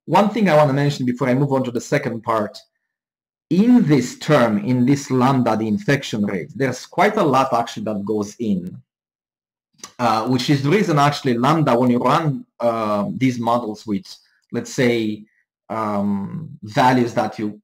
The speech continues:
pull them out of the hat, so that means guessing values, so to speak, you gotta make sure that this lambda is not actually too big to make sense, because there are lots of probabilities that reduce the transmission if you think about it.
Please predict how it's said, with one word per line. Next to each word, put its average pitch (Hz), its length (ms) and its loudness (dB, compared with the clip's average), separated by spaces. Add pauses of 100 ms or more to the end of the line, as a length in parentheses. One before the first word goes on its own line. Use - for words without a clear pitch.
(140)
pull 147 180 -2
them 120 120 0
out 120 160 0
of 104 100 -6
the 104 80 -4
hat, 110 340 -4
so - 160 -6
that 104 220 -6
means 107 340 -4
guessing 113 440 -4
values, 135 380 -2
so 135 120 -4
to 143 120 -8
speak, - 280 -6 (340)
you 123 100 -2
gotta 196 140 4
make 208 160 4
sure 160 180 -2
that 143 180 2
this 139 220 -2
lambda 127 280 0
is 120 160 0
not 143 160 0
actually 117 500 -4 (680)
too - 280 0
big 131 440 2 (200)
to - 100 -6
make 123 220 2
sense, 147 560 -6 (800)
because 127 800 0
there 131 240 0
are 139 200 4
lots 135 380 2
of 151 180 0 (140)
probabilities 135 720 0
that 123 180 0
reduce 120 440 -2
the 123 100 -2
transmission 110 640 -6
if 101 100 -6
you - 80 -20
think 107 220 -10
about - 240 -14
it. - 120 -20